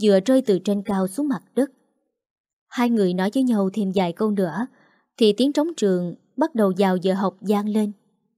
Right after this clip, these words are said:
Buổi chiều hôm ấy, trong phút lơ đãng nào đó, từng câu từng chữ hai người nói lại dội dào trong tâm trí tôi, khiến cả người tôi bức rứt, khó chịu vô cùng. Đến khi kết thúc tiết học cuối cùng,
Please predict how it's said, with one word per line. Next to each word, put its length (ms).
Buổi 160
chiều 200
hôm 200
ấy, 280
trong 140
phút 180
lơ 220
đãng 300
nào 200
đó, 320
từng 200
câu 240
từng 200
chữ 220
hai 220
người 240
nói 380
lại 240
dội 200
dào 380
trong 140
tâm 160
trí 260
tôi, 220
khiến 160
cả 180
người 280
tôi 320
bức 160
rứt, 260
khó 240
chịu 340
vô 180
cùng. 260
Đến 160
khi 260
kết 180
thúc 200
tiết 180
học 200
cuối 180
cùng, 380